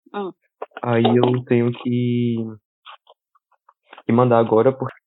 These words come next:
Speaker 1: Ah. Esse é um podcast onde se mandam e-mails e as pessoas estão cansadas demais, porque foram pra um show no dia anterior.
Speaker 2: Sim. Inclusive, esse é, esse é, esse é o tema do nosso episódio de hoje.
Speaker 1: Esse é o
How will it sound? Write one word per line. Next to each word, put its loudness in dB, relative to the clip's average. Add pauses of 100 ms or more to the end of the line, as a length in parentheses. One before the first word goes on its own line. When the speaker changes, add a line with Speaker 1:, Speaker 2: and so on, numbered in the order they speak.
(160)
Speaker 1:
Ah. -8 (1040)
Esse -2
é 2
um 0
podcast 2
onde -4
se 0
mandam 4
e-mails 0
e -4
as -10
pessoas -6
estão -10
cansadas -2
demais, -4
porque -4
foram 6
pra -2
um 0 (160)
show 6
no 2
dia -2
anterior. -12 (360)
Speaker 2:
Sim. 4
Inclusive, -2
esse -6
é, -4
esse -4
é, -2
esse -2
é 2
o 0
tema 0
do 4
nosso 0
episódio 0
de 2 (100)
hoje. -2 (540)
Speaker 1:
Esse -8
é 4
o 0